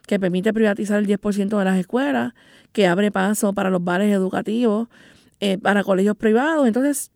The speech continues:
vas desangrando el presupuesto de lo público para pasarlo a lo privado. ¿Y, y qué haces?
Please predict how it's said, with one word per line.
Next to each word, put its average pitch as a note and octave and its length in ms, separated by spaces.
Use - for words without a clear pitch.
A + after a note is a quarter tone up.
vas F#3 280
desangrando A#3 600
el G#3 80
presupuesto G3+ 520
de A3+ 60
lo A3 100
público A#3+ 540
para F#3+ 200
pasarlo G3 380
a - 20
lo A3+ 100
privado. C#4 600
¿Y, G3+ 140
y - 120
qué D4+ 160
haces? F3+ 460